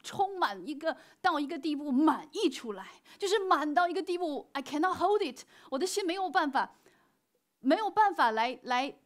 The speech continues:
把，就是那个神的同在充满到一个地步是满溢出来了。然后他的爱就在，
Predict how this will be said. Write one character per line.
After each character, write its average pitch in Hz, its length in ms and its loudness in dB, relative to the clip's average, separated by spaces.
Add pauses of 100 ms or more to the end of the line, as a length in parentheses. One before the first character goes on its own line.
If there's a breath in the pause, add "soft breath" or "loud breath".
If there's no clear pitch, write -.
(380)
把， - 160 -2 (160)
就 339 100 -2
是 330 140 -6
那 381 100 -2
个 359 80 0
神 311 240 -2
的 320 80 -6
同 294 260 -2
在 311 220 2 (240 loud breath)
充 427 320 0
满 254 200 2
到 294 160 0
一 - 40 -4
个 330 80 -4
地 330 160 -2
步 311 120 -6
是 311 120 -4
满 339 280 2
溢 320 120 2
出 262 200 -6
来 180 180 -12
了。 - 60 -20 (2250 loud breath)
然 254 100 0
后 262 80 2
他 269 140 -2
的 240 100 -2
爱 269 160 2
就 226 140 -8
在， 233 260 -4